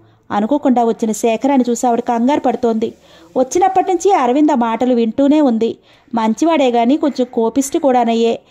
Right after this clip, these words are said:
అయినా మగవాళ్ళకి ఆ మాత్రం కోపం లేకపోతే అందం ఏముంటుంది? ఆయన బ్రతికుండగా అదేమిటే కొయ్యబొమ్మలా అలా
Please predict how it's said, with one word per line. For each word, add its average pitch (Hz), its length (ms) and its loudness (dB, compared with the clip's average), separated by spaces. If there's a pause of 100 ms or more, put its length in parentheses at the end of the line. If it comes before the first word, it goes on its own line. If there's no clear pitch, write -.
(280)
అయినా 220 380 -2
మగవాళ్ళకి 240 540 0
ఆ 220 120 -4
మాత్రం 247 380 0
కోపం 233 300 0
లేకపోతే 247 460 0
అందం 240 340 0
ఏముంటుంది? 262 720 0 (460)
ఆయన 208 200 -2
బ్రతికుండగా 240 640 0
అదేమిటే 240 600 2
కొయ్యబొమ్మలా 262 600 2
అలా 240 140 0